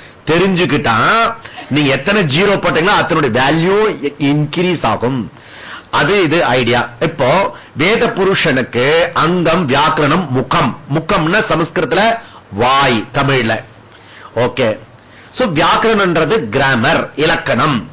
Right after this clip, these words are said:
ஓகே, ஒப்-, any language சரியா பேசணும்னா அதுக்கு கிராமர், கிராமர் வேணும். ஓகே, அப்ப தமிழ் கிராமர் கூட ரொம்ப இன்ட்ரெஸ்டிங் கிராமர். புரியுதா?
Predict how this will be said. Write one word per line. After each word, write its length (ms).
ஓகே, 400
ஒப்-, 300
any 400
language 580
சரியா 400
பேசணும்னா 760
அதுக்கு 380
கிராமர், 520
கிராமர் 340
வேணும். 240
ஓகே, 380
அப்ப 200
தமிழ் 480
கிராமர் 420
கூட 340
ரொம்ப 180
இன்ட்ரெஸ்டிங் 540
கிராமர். 380
புரியுதா? 440